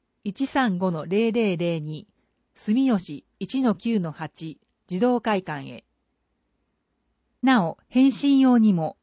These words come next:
ご自分の住所氏名を忘れずに書いてください。詳しくは電話でお問い合わせください。二、陶芸教室、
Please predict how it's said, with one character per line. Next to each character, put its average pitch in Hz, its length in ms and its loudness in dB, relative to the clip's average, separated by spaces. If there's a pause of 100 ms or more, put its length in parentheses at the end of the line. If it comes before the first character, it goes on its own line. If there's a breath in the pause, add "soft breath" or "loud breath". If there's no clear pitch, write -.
ご 185 80 2
自 220 160 2
分 247 240 4
の 220 180 2
住 254 220 4
所 208 160 0
氏 220 160 2
名 196 220 4
を 156 180 -6
忘 170 240 -4
れ 240 80 4
ず 214 100 0
に 208 160 2
書 208 120 0
い 202 60 -2
て 180 120 -8
く 160 80 -4
だ 143 100 -8
さ 135 160 -10
い。 127 140 -14 (640)
詳 269 180 4
し - 140 -6
く 247 80 0
は 185 120 4
電 196 200 4
話 208 100 2
で 196 80 0
お 180 100 2
問 185 200 2
い 180 40 0
合 175 60 0
わ 175 80 -2
せ 170 140 -8
く 170 80 -4
だ 151 120 -4
さ 147 180 -8
い。 - 120 -14 (1800)
二、 233 300 2 (500)
陶 285 220 4
芸 285 240 2
教 247 180 0
室、 - 400 -10